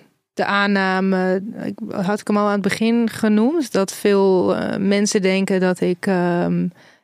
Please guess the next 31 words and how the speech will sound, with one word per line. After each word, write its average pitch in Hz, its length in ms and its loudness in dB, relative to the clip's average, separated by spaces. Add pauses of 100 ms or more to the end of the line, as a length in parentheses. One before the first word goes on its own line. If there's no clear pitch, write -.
(120)
elk 196 300 0
weekend, 175 580 0
eh, 180 80 4
met 175 200 0
iemand 180 240 2
anders 175 320 -2
in 185 100 0
bed 180 180 0
lig. - 340 -6
Of 202 140 -4
dat 190 140 0
ik 196 100 -2 (140)
elke 196 360 -2
weekend 175 480 0
met 175 140 2
mijn 175 120 0
vriend, 180 440 0
eh, 185 360 2
met 175 380 0
een 180 80 0
ander 180 220 -2
stel. 175 420 0 (280)
Het - 120 -18
gaat 196 200 -2
zelfs 196 280 0
zo 220 200 4
ver 202 480 0
dat 214 180 -4
mijn 196 200 2
<laughs> - 40 -4
vriendin 294 480 2